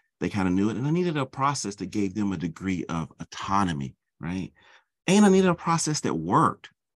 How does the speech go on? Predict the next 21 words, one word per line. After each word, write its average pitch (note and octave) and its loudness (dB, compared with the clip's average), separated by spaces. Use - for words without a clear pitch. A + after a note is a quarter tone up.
'cause G#2+ -6
it's F#2+ -6
no B2+ 0
use C#3 2
doing B2 2
all G#2+ 2
this F2+ -6
stuff F2 -6
if D#2 -10
it D2+ -6
doesn't D2+ -4
work. - -6
And B2 4
I, C3+ 4
the - -6
way G#2 2
I G2 0
am, G2 -4
I, F#2 -6
I F#2 0
first C#3 -4